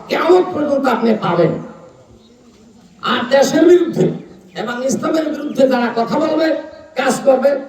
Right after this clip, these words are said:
আপনি আমি তার বিরুদ্ধে। দেশের বিরুদ্ধে যে কথা বলবে,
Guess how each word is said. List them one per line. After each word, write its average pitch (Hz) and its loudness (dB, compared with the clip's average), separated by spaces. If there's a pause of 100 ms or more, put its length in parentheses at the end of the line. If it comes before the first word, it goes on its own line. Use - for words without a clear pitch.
(160)
আপনি 208 -6
আমি 247 0
তার 220 0
বিরুদ্ধে। 190 0 (580)
দেশের 202 2
বিরুদ্ধে 233 4
যে 220 2
কথা 214 2
বলবে, 185 2